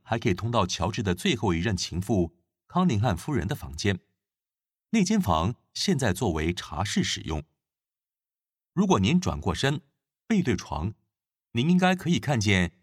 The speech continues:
右边的墙壁上还有一道影门，通向乔治的浴缸。以大理石砌成的浴缸可容纳六千加仑的加热海水。不过遗憾的是，这座浴池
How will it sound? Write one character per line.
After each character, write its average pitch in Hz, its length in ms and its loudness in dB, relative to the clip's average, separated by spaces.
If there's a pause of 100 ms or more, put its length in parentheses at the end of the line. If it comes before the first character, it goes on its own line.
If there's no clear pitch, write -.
(120)
右 208 160 4
边 170 140 0
的 - 80 -2
墙 - 240 -2
壁 185 160 2
上 92 460 2
还 - 160 -4
有 90 160 2
一 76 160 -4
道 156 160 -2
影 71 160 -6
门， 69 320 -8 (600)
通 131 140 -2
向 110 240 2
乔 - 260 -4
治 113 120 -2
的 71 100 -4
浴 90 140 -4
缸。 98 300 -2 (960)
以 123 180 4
大 185 180 0
理 113 100 2
石 98 240 0
砌 - 220 0
成 101 140 -4
的 135 80 -4
浴 165 160 -4
缸 143 360 -2 (240)
可 - 140 -4
容 82 220 0
纳 113 180 4
六 160 240 0
千 131 220 -4
加 151 160 -2
仑 87 160 -2
的 82 140 0
加 156 280 -4
热 110 140 -2
海 139 200 -4
水。 - 340 -4 (720)
不 101 100 -2
过 101 260 4
遗 82 180 -2
憾 156 160 -2
的 95 80 -2
是， 80 360 0 (400)
这 220 140 4
座 123 160 2
浴 147 140 0
池 - 460 -2